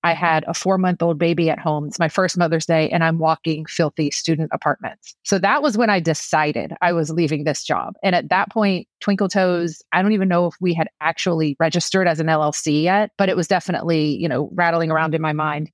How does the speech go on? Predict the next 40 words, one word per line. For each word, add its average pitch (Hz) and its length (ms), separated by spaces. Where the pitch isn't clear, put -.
And 185 220
then 202 400
I 175 80
became 180 360
pregnant 196 360
with 170 80
my 165 140
second 220 440
child 190 640
about, 160 380
I 156 120
don't 156 100
know, 151 140
sixteen 185 500
months 165 300
later. 185 440
And 165 600
I 175 140
was 170 220
at 180 260
work 175 520
only 196 320
thinking 180 420
about 156 400
Twinkle 170 300
Toes, 294 560
making 180 240
Twinkle 180 200
Toes 156 220
calls, 240 400
sending 175 260
Twinkle 165 240
Toes 165 220
emails, 240 340
you 214 80
know, 190 100
like, 165 160
that 202 260
was 233 180
clearly 226 560